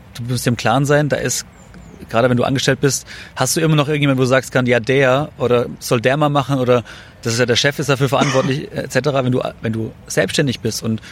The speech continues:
für dich alleine arbeitest, natürlich mit, ich hab noch ein paar Freelancer im Hintergrund, die ein paar Sachen für mich zuliefern,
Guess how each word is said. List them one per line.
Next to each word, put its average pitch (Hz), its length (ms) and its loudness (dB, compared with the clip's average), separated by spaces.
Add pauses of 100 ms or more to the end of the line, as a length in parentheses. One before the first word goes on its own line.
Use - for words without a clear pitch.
(140)
für - 140 -4
dich 170 160 2
alleine 156 300 2
arbeitest, 110 320 0
natürlich 139 260 0
mit, 131 180 -2 (300)
ich - 80 -8
hab 127 80 2
noch 131 80 4
ein - 20 -6
paar 120 120 0
Freelancer 151 400 2
im 131 60 2
Hintergrund, 131 380 2
die 123 220 2
ein - 140 -14
paar 120 120 -2
Sachen 123 220 0
für 123 100 -4
mich 120 140 0
zuliefern, 139 500 0